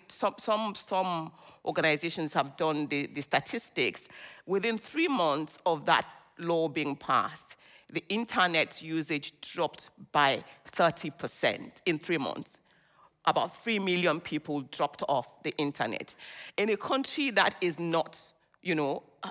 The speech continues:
has mostly poor people who are struggling, you've shut down a l-, large percentage of people from receiving information. Now, i-, the internet has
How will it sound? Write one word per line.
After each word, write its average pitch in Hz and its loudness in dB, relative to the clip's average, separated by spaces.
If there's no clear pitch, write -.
has 160 4
mostly 165 0
poor 175 0
people 147 -4
who 202 2
are 180 4
struggling, 175 0
you've 185 0
shut - 0
down 170 4
a 170 8
l-, 180 4
large 175 4
percentage 165 -2
of 147 0
people 147 -4
from 143 -2
receiving 139 -2
information. 113 -6
Now, 226 6
i-, - -6
the 214 -4
internet 294 0
has 156 2